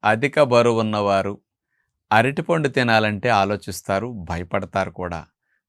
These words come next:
చాలామంది అసలు ఇక షుగర్ వచ్చాక లైఫ్లో ముట్టుకోరు. ఒబిసిటీ ఉన్నవారు అస్సలు అరటిపండు టచ్ చేయరు. కానీ అరటిపండు షుగర్ ఉన్నా, ఒబిసిటీ ఉన్నా కూడా తినొచ్చు. కానీ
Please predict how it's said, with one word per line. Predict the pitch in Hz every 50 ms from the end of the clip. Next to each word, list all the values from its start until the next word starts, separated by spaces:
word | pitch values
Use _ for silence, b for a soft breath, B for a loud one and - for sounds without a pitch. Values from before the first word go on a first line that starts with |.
| _ -
చాలామంది | - 113 113 117 131 135 131 127 123 120 117
అసలు | 110 - - 104 104
ఇక | 92 - 98 95 90
షుగర్ | - - - 107 107 127 131
వచ్చాక | 123 123 - 123 113 113
లైఫ్లో | 107 104 104 104 - - 113 107
ముట్టుకోరు. | 95 92 92 - 107 104 - 110 101 92 90 87 87 - _ _ _ _ _ -
ఒబిసిటీ | 107 104 113 151 156 139 - - 143
ఉన్నవారు | 135 127 120 117 113 110 104 98 95
అస్సలు | 87 90 87 - - - - 147 135
అరటిపండు | 123 117 117 113 123 110 113 107 110 120
టచ్ | - 107 92 87 -
చేయరు. | - - 78 - - _ _ _ _ _ _ _ _ _ _ _ _ _ _ _ _ _
కానీ | 127 127 135 139 143 - -
అరటిపండు | 101 101 110 127 135 - 185 165 175 170 156 143 127 117 107 104 101 101
షుగర్ | 98 - - 110 107 117 117
ఉన్నా, | 123 120 120 120 123 127 127
ఒబిసిటీ | 113 101 92 120 123 120 - - 120
ఉన్నా | 113 107 107 104 104
కూడా | 98 - 110 107 98 _
తినొచ్చు. | _ - 92 92 104 113 113 - _ _ _ - - - 160 285 339 349 _ _ _ _ _ _ _ _ _ _ _ -
కానీ | 135 123 131 135 135